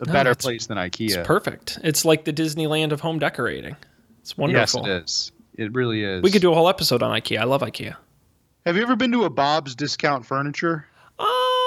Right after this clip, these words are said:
Speaker 2: no, I have not been to a Bob's.
Speaker 1: That's a New England thing, right?
Speaker 2: Yeah, we've got a number of Bob's.
Speaker 1: I like Bob's. I've been there once or
Speaker 2: Bob's
Speaker 1: twice. They're, they're okay. They're no ikea by any stretch,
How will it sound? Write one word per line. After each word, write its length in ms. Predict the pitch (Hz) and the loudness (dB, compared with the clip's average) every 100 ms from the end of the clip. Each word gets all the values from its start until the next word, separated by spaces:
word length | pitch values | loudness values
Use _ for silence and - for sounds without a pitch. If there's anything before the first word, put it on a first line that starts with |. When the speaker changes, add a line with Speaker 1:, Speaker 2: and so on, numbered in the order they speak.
| 508 254 | -2 -2
Speaker 2:
no, 280 | 233 208 | -2 0
I 80 | 156 | 0
have 100 | 160 | 0
not 140 | 170 165 | -2 -4
been 100 | 151 | -4
to 140 | 131 | -2
a 40 | 117 | -2
Bob's. 260 | 113 - | -4 0
Speaker 1:
That's 200 | 170 175 | 0 0
a 40 | 147 | -2
New 160 | 120 | 0
England 380 | 110 107 101 95 | 0 0 -4 -6
thing, 260 | 101 95 101 | -6 -6 -4
right? 300 | 113 143 139 | -2 -4 -6
Speaker 2:
Yeah, 640 | 208 233 139 113 98 76 - | -2 0 0 -2 -6 -10 -6
we've 160 | 170 165 | -6 -2
got 140 | 127 | -4
a 40 | 117 | -4
number 160 | 110 | -12
of 60 | 107 | -12
Bob's. 560 | - 50 - - - - _ _ | -14 -14 -14 -12 -12 -12 _ _
Speaker 1:
I 100 | 180 | 2
like 300 | 233 233 - | 4 2 2
Bob's. 340 | 113 95 90 - | 2 2 0 0
I've 180 | 139 147 | 0 2
been 140 | 185 | 0
there 380 | 170 135 120 120 _ _ - | 2 2 0 -4 _ _ -2
once 220 | 123 113 | 0 4
or 60 | 143 | 4
Speaker 2:
Bob's 160 | 147 | 2
Speaker 1:
twice. 480 | - 95 98 - - - | 0 -2 -2 -4 -6 0
They're, 180 | 165 185 | 0 2
they're 240 | 156 226 | 2 4
okay. 520 | 202 143 127 95 87 90 | 2 0 -2 -2 -2 -4
They're 160 | 160 175 | 0 2
no 100 | 208 | 4
ikea 720 | 196 151 - 160 117 92 98 _ _ | 4 2 -2 -4 -4 -6 -12 _ _
by 160 | 104 127 | 0 0
any 200 | 117 110 | -2 -6
stretch, 500 | - 110 85 - | -2 -2 -2 -8